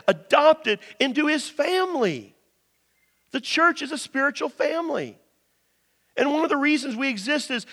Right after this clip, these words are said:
is this is God's antidote for the world and for hopelessness and loneliness.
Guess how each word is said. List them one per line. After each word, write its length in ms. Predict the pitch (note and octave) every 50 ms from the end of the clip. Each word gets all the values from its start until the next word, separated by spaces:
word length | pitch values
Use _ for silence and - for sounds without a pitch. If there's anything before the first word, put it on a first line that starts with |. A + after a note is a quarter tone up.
| - - -
is 160 | - A3+ F#3+
this 200 | - - C4 A3+
is 140 | F4 F4 F#3+
God's 400 | F#3 - A3 A3+ B3+ C#4 B3+ A3
antidote 480 | - - B3 C#4+ D4 A3 - - B3+ G3
for 140 | - A#3 F#3+
the 80 | G#3+
world 640 | A3+ G#3 G3 A3+ A#3+ B3 C4 C4+ C4+ B3+ A#3 G#3+ E3+
and 100 | F#3 F3+
for 160 | - F#3+ F3+ E3+ - - -
hopelessness 720 | - - C4+ D4 C#4+ - B3 A#3+ - - - G3 F3 -
and 120 | F#3 F3+ F#3
loneliness. 720 | G3+ G#3+ A#3+ C4 C#4 D#4 D4 C#4 C#4 B3+ A3 G3 - -